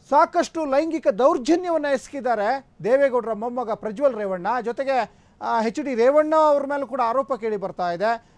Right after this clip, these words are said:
ಇಲ್ಲಿ ರೇವಣ್ಣ ಅವರು ಎ ಒನ್ ಆರೋಪಿ, ಪ್ರಜ್ವಲ್ ಎ ಟು ಆರೋಪಿ ಆಗಿದ್ದಾರೆ. ಅಂದ್ರೆ overall ಆಗಿ ಅವರು, ಆ, ಸುದ್ದಿಗೋಷ್ಠಿಯಲ್ಲಿ ಹೇಳಿರುವಂಥ ವಿಚಾರ. ಹಾಗಾಗಿ ಅವರು ರಾಜಕೀಯದಿಂದ ದೂರ ಇರಬೇಕು,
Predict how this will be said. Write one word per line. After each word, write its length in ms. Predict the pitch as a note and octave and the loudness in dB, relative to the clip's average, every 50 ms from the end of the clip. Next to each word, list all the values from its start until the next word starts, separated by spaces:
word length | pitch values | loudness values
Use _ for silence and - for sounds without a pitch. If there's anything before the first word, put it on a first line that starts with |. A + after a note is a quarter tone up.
| _ - | _ -10
ಇಲ್ಲಿ 340 | G#3+ B3 C4 C4+ B3+ A3+ G#3+ | -6 -4 0 2 4 4 4
ರೇವಣ್ಣ 460 | G3 A3+ C4+ D4 D4 D4 D4 C#4 C#4+ | 4 4 2 4 4 2 2 2 2
ಅವರು 380 | C#4 C4+ C4 B3+ B3 A#3 A3+ G#3+ | 2 4 4 4 2 2 2 2
ಎ 140 | A3 B3 | 4 4
ಒನ್ 220 | C#4 C#4+ D4 C#4+ C#4 | 4 4 2 2 0
ಆರೋಪಿ, 520 | C4+ C4+ C4+ C4+ C4 - D4 D4 D4 D4 | 0 0 0 0 -2 -4 -8 -8 -8 -8
ಪ್ರಜ್ವಲ್ 420 | G#3 C#4 B3 A3+ G#3 C4+ C#4 C4 A#3+ | -6 -6 -8 -6 -2 -2 -2 0 0
ಎ 140 | A3+ A#3+ | -2 -2
ಟು 140 | A3+ - D4+ | -2 0 0
ಆರೋಪಿ 340 | C#4+ C4+ B3 A3+ - - A3 | 0 0 0 -4 -6 -6 -8
ಆಗಿದ್ದಾರೆ. 420 | G3 F#3 E3 E3+ D#3 F3 F#3+ G#3+ A3 A3 - _ _ _ _ _ - | -8 -8 -8 -8 -6 -4 -4 -4 -4 -6 -10 _ _ _ _ _ -16
ಅಂದ್ರೆ 220 | G#3+ A3+ C#4+ E4 E4 | -4 2 4 4 4
overall 540 | B3 G3 G3+ B3 C#4 D4+ D#4 D#4 D#4 D#4 | 4 2 2 4 4 6 6 4 4 4
ಆಗಿ 180 | D#4 D#4 C#4 D4+ | 4 2 4 4
ಅವರು, 440 | D4 C#4 C4+ C4+ C4 A#3 G3+ G3 - _ _ _ - | 4 6 6 6 4 4 2 -2 -8 _ _ _ -8
ಆ, 120 | A#3 A3+ | -8 -8
ಸುದ್ದಿಗೋಷ್ಠಿಯಲ್ಲಿ 640 | G3 F#3+ A#3 G#3+ C#4 B3 C#4 C4 - C#4 C4+ B3+ A#3+ | -6 -6 -6 -4 0 0 0 0 0 -2 -2 0 0
ಹೇಳಿರುವಂಥ 400 | A#3 A#3 B3 A#3+ A#3 A#3 G3+ - | 0 0 -2 -4 -6 -8 -8 -8
ವಿಚಾರ. 360 | A3 G#3 G3+ G3+ G3+ F3+ D#3+ C3 - _ _ _ _ _ - | -8 -8 -6 -6 -6 -6 -6 -8 -12 _ _ _ _ _ 2
ಹಾಗಾಗಿ 400 | C4 D#4 D4 F4 E4+ C#4+ C4+ F4 | 2 6 8 8 8 8 8 6
ಅವರು 320 | E4 D4 C#4 D4 D#4 E4+ | 6 8 8 6 4 0
ರಾಜಕೀಯದಿಂದ 760 | C#4+ G#3+ G#3 A3 B3+ A3+ C4 - - B3+ C4 G#3 A#3+ A3+ G#3 | -2 -2 0 0 -2 -2 -6 -10 -10 -10 -8 -8 -8 -6 -6
ದೂರ 300 | B3+ F3 D#3 G#3 C4 D#4 | -6 -6 -6 -6 0 4
ಇರಬೇಕು, 720 | E4+ E4 C#4+ C4 A3 G3 G#3 F3+ - F#3+ G3 G#3 G3 | 6 6 6 6 4 0 -4 -4 -2 -2 -2 0 0